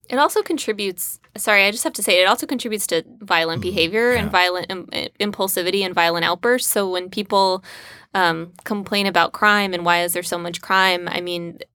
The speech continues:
Speaker 1: for a lot of reasons, but, uh, p-, one reason could be lead poisoning.
Speaker 2: Yeah, I've, I've talked, uh, pretty extensively to Howard Milkey. Um, he's a researcher who came up with basically the lead crime hypothesis. And, you know, a-, again, he says it's very easily, uh,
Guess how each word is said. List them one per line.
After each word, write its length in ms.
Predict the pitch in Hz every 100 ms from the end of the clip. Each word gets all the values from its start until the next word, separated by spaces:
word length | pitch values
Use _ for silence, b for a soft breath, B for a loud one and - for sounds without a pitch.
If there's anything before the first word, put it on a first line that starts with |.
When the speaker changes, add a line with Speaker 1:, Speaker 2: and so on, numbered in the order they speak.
| -
Speaker 1:
for 100 | 202
a 40 |
lot 160 | 196 185
of 80 | 190
reasons, 320 | 285 196 185
but, 360 | 180 180 - _ -
uh, 60 | - - -
p-, 120 | -
one 220 | 208 226 233
reason 360 | 214 196 180
could 200 | 175 185
be 100 | 175
lead 200 | 170 180
poisoning. 480 | - - - - 214 _ -
Speaker 2:
Yeah, 200 | 117 90
I've, 100 | 101
I've 140 | 131 -
talked, 440 | - 160 - - -
uh, 200 | 110 -
pretty 180 | 143
extensively 520 | 127 - 123 113 107 104
to 360 | - 113 107
Howard 380 | - 117 117 104
Milkey. 580 | 104 104 107 - 87 -
Um, 320 | 95 82 82
he's 140 | 131 101
a 40 |
researcher 440 | 104 110 113 107 95
who 320 | 113 101 98 b b b b -
came 260 | - 151 139
up 160 | 151
with 140 | 120 95
basically 340 | 104 - 101
the 100 | 92
lead 360 | 98 107 101 -
crime 420 | - 117 101 98
hypothesis. 920 | 135 101 - 120 127 101 - - - - b b b
And, 600 | - 117 110 107 104 101 -
you 80 |
know, 200 | 131 120 - -
a-, 220 | - 143
again, 240 | 131 175
he 100 | 135
says 280 | 131 147 143
it's 120 | 131
very 480 | - 101 139 170 -
easily, 720 | - 117 147 131 107 101 92 92
uh, 440 | 90 87 90